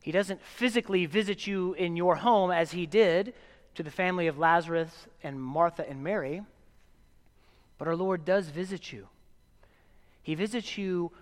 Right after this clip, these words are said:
when you quiet your soul enough to listen to Him, to read His word that He has given us that gives us life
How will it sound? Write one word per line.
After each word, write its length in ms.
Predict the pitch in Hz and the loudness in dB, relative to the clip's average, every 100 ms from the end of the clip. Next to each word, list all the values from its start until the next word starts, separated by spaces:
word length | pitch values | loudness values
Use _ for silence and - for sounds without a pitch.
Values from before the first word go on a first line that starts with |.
| - | -10
when 160 | 160 | -6
you 100 | 170 | -4
quiet 800 | 170 - - 196 214 151 196 - - | -6 -10 2 4 6 4 -4 -10 -18
your 300 | - 160 196 | -8 -4 -4
soul 480 | - - 202 202 196 | -4 -2 2 2 2
enough 500 | 151 139 143 139 - _ - | -4 -4 -4 -6 -12 _ -14
to 120 | 147 | -10
listen 360 | 147 196 - 180 | -4 -4 -4 -8
to 100 | 156 | -8
Him, 480 | 139 180 208 254 - _ _ _ _ _ _ _ _ _ _ _ | -6 -6 -6 -10 -16 _ _ _ _ _ _ _ _ _ _ _
to 120 | - 151 | -6 -6
read 440 | 143 196 233 226 | -4 -4 -2 -2
His 220 | 220 185 | -4 -4
word 360 | 151 165 208 208 | -2 2 4 2
that 120 | 190 | 0
He 180 | - 190 | -4 -4
has 120 | 151 | -4
given 300 | 123 170 180 | -8 -8 -6
us 300 | 180 202 - | -6 -8 -10
that 220 | 151 - | -14 -12
gives 280 | - 196 175 | -12 -10 -6
us 200 | 170 - | -8 -10
life 680 | 127 139 196 226 - - | -10 -6 -6 -8 -16 -20